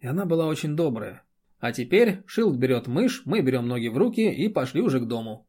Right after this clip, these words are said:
потому что скрипач оторвет мне за безделье голову". "Лихо", одобрил Кир. "Вот сто раз я говорил, сигарета была, есть и будет лучшим средством коммуникации. И всяким запрещающим курить",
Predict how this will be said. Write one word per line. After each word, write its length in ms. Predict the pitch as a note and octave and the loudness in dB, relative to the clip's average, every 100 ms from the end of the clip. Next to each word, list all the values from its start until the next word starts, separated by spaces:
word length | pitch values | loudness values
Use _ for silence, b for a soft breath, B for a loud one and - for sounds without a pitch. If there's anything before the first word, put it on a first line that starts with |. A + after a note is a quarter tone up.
| _ | _
потому 280 | A#2+ A#2+ C3 | -8 -4 -2
что 140 | B2+ | -4
скрипач 440 | A#2+ A#2+ A#2 F#3 G#3 | -6 -6 -2 -2 0
оторвет 380 | G3+ D#3 C#3 C#3+ | 0 0 0 0
мне 100 | F3+ | 0
за 120 | G3 | 0
безделье 460 | A3 G3 A2+ A2 D#3 | 0 -2 -2 -2 -2
голову". 500 | A#2+ G#2+ G#2 A2 _ _ _ _ _ _ _ _ _ _ _ _ _ _ _ _ _ - | -2 -4 -6 -12 _ _ _ _ _ _ _ _ _ _ _ _ _ _ _ _ _ -2
"Лихо", 480 | C4+ - A3+ F#3+ - _ | 0 2 0 0 -10 _
одобрил 420 | B2+ C3+ D3 D3+ | -4 -2 0 0
Кир. 300 | C#3+ D3 C3+ - _ | 0 -2 -4 -10 _
"Вот 200 | - A3 | -4 -4
сто 160 | - D4 | 0 2
раз 180 | F3+ B2+ | 2 2
я 80 | A#2+ | 0
говорил, 340 | C3+ B2 A3 | 2 2 0
сигарета 460 | - A#2+ D3 C4+ C3 | -4 0 2 2 2
была, 320 | A#2+ F#3 A3+ | 0 2 2
есть 380 | - B3+ F#3 A2+ | 0 -2 -2 0
и 20 | |
будет 320 | G3 G#3 D#3+ | 2 4 2
лучшим 320 | - - F3+ | 0 2 2
средством 380 | F3+ C#3+ D#3 D3 | 2 -2 -2 -2
коммуникации. 760 | D3+ E3 F3 G#2 F#2+ G2 F#2+ - _ - | 0 0 0 -4 -8 -12 -16 -20 _ -6
И 240 | F3 G3 | -4 0
всяким 320 | F3+ E3+ C#3+ | 0 2 0
запрещающим 640 | C#3 E3 D#3 E3 A#2 B2+ | 0 0 0 0 0 -4
курить", 440 | - A2+ C4 C4 | -4 0 0 0